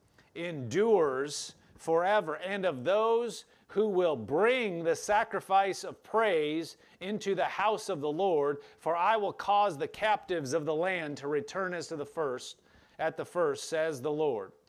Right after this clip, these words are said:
It says, "We'll bring the sacrifice of praise into the house of the Lord." We, we read in the, the first verse that we read that it says, "Continually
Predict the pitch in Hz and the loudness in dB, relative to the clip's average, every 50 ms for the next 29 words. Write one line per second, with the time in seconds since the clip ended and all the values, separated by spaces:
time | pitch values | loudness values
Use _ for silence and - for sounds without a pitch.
0 | _ _ _ _ _ _ _ _ _ - 170 156 190 202 190 156 143 - - 165 | _ _ _ _ _ _ _ _ _ -8 -4 -2 0 0 0 0 -2 -4 -4 -4
1 | 180 196 143 127 180 214 220 208 190 180 160 - - - 220 220 226 - 185 165 | -2 -2 0 2 2 2 2 2 0 -2 -2 -2 -2 0 0 0 0 -2 -4 -6
2 | - - 175 170 170 160 - - 143 - - - 196 202 196 180 160 147 147 151 | -2 0 0 0 0 -2 -4 -8 -10 -10 -8 -2 0 2 2 2 2 0 -2 -4
3 | 151 147 - - - _ _ _ _ _ 160 170 180 185 165 165 151 - - 175 | -6 -10 -12 -16 -18 _ _ _ _ _ -8 -6 -4 -2 0 0 0 0 0 2
4 | 196 190 170 160 156 - - - - _ - - - _ 147 156 160 143 170 160 | 2 4 2 2 0 -6 -10 -14 -18 _ -20 -20 -10 _ -2 -2 0 2 0 0
5 | 160 185 185 170 151 131 123 143 170 165 151 151 - 165 160 156 143 135 175 180 | 2 2 2 2 2 2 0 0 0 -2 -2 -6 -8 -4 -4 -2 -2 0 0 0
6 | 180 165 170 165 156 160 165 165 165 - - 143 147 147 - - 196 202 180 - | 0 -2 -4 -4 -4 -4 -4 -4 -4 -8 -8 -8 -8 -8 -4 -2 -2 -2 -2 -4
7 | - 135 117 131 139 131 - - 147 143 135 131 127 135 135 127 113 131 139 131 | -10 -8 -6 -4 -4 -4 -6 -6 -6 -4 -4 -4 -2 -2 -4 -4 -4 -4 -6 -6
8 | 139 143 143 139 - 160 143 - - 143 123 - - - 202 214 220 196 175 143 | -6 -6 -8 -6 -6 -8 -8 -6 -8 -10 -10 -10 -6 -2 -2 0 0 0 0 0
9 | 131 123 120 117 117 131 139 | 0 0 -2 -4 -6 -8 -10